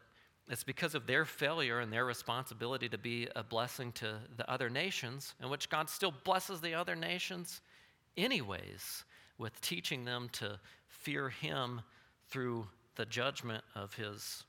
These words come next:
servant nation. So the nations, you know, they come and we read this question. They say, you know, "Why has Yahweh done thus to Israel?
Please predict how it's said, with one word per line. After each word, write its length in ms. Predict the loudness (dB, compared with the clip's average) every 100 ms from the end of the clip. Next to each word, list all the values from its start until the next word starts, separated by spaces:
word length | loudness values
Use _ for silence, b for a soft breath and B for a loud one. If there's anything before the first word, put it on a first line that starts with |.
| _ -12
servant 460 | -4 0 2 0 -4
nation. 380 | -6 -4 -6 -8 -16 _ B B B B B B
So 360 | -6 0 0 0 -6 -16 -20 -16 -6
the 100 | 0
nations, 880 | 2 2 -2 -2 -6 -8 -8 -8 -10 -8
you 60 |
know, 100 | -6
they 140 | -4 -4
come 300 | -2 -2 -2
and 140 | -6 -6
we 120 | -2
read 180 | -2 -2
this 160 | -4
question. 320 | 2 2 2
They 60 | -4
say, 200 | -4 -4
you 60 | -4
know, 100 | -4
"Why 220 | 0 2 2
has 400 | 0 -2 -4 -8
Yahweh 500 | -2 0 0 0 -2 -2
done 300 | -2 -2 -4 -6 0
thus 520 | 2 2 0 -6 -8 B B B B B _ _ _ -8
to 200 | -4 0
Israel? 380 | 0 0 -4